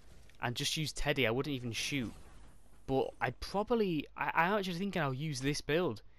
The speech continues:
in just those missions where everything's too easy, my weapons are too over, like, I'm not gonna use one thirties on, like, eighty-eight enemies or whatever. Especially in those, like, you know, Stonewood or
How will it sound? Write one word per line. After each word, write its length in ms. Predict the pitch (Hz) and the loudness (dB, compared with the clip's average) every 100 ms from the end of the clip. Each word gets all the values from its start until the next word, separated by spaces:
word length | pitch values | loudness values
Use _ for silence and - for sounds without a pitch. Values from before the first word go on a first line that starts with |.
| - | -10
in 80 | 127 | -6
just 180 | 127 - | -4 2
those 300 | 135 131 117 | 4 4 0
missions 420 | 123 - 151 107 | -2 -2 -4 -2
where 300 | 107 - 95 - - - - - | 0 2 2 0 -14 -18 -18 -2
everything's 520 | 143 139 135 139 120 | 0 0 -2 -4 -4
too 240 | - 123 117 | -4 -2 0
easy, 480 | 117 113 117 113 - | 0 0 -2 -2 0
my 180 | 117 113 | 2 4
weapons 400 | 127 - 139 117 | 2 0 -4 -4
are 60 | |
too 260 | - 135 123 | -4 0 2
over, 160 | 117 107 | 2 2
like, 200 | 113 117 | 0 2
I'm 80 | 131 | 0
not 100 | 147 | -2
gonna 140 | 147 127 | 0 -2
use 160 | 110 | 0
one 160 | 113 107 | -2 0
thirties 400 | 110 107 113 107 | 0 0 0 -4
on, 140 | 101 | -2
like, 180 | 98 - - - - - | -4 -6 -12 -18 -18 -6
eighty-eight 460 | - 117 113 113 104 | -2 -2 -2 0 2
enemies 420 | 101 101 101 104 | 0 -2 -4 -2
or 300 | 101 95 92 - - - | -2 -2 -2 -6 -16 -14
whatever. 400 | - 101 98 101 - - - - - | -4 0 0 -2 -6 -12 -18 -18 -14
Especially 380 | - - 165 185 | -4 0 0 2
in 80 | 170 | 2
those, 220 | 147 123 | 0 0
like, 120 | 120 | -2
you 60 | 120 | -2
know, 80 | 113 | -2
Stonewood 640 | - - 131 127 123 117 | -2 2 4 4 0 0
or 320 | 107 101 98 | 2 2 0